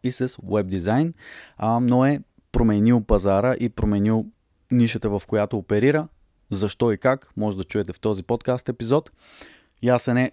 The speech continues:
the original freelancer, както той самия каза, защото откакто е завършил, винаги е работил само за себе си. Това е много интересен факт. Как и, как е успял да го направи, да се позиционира на този пренаситен вече пазар? Чуйте, Ясен сподели без филтър всичко, всичкия си ноу-хау,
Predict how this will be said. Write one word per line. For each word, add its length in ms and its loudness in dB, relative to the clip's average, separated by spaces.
the 100 0
original 600 0
freelancer, 460 -2
както 280 -4
той 180 -2
самия 300 -2
каза, 300 -2
защото 500 -4
откакто 440 -6
е 40 -2
завършил, 720 -2
винаги 360 0
е 80 0
работил 380 -2
само 300 -4
за 100 -4
себе 280 -2
си. 140 -10
Това 180 -4
е 40 -2
много 220 -4
интересен 440 -8
факт. 280 -4
Как 240 0
и, 80 -8
как 240 0
е 40 0
успял 360 0
да 80 -4
го 80 -4
направи, 340 -4
да 60 -8
се 140 -14
позиционира 640 -4
на 120 -4
този 220 -4
пренаситен 680 -4
вече 200 -6
пазар? 300 -4
Чуйте, 340 -2
Ясен 300 -2
сподели 360 -4
без 300 -2
филтър 340 -6
всичко, 480 -6
всичкия 440 -6
си 120 -8
ноу-хау, 440 -2